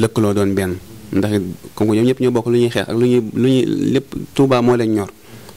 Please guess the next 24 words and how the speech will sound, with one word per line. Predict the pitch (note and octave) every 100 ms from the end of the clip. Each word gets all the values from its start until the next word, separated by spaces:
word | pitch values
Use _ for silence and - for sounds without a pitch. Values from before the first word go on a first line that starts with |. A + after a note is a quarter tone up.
| -
ñu | G2+
gën | A#2
a, | A2
euh, | - -
boole | - - A2 A2+ G#2
doon, | G#2 G2
do-, | A2
booloo | G#2 A2+ G#2+
doon | G2 G#2
benn, | G2+ G#2+ G#2 - - - - - - - -
euh, | G#2
Safinatoul | - A2 A2 G2+
Aman, | G#2+ G2+ F#2+ - - - - - - F#2+
euh, | G#2+ - - - -
jàpp | - A2+ -
police | - G#2+ -
ak |
gendarmerie, | - A2 G#2+ G#2+ G#2+ D#3 - - - - - -
police | - A2+ -
gendarmerie | A2 G#2 G#2
ñoom | G2
jàpp | G#2 -
Safinatoul | G#2 G2+ -
Aman, | F#2+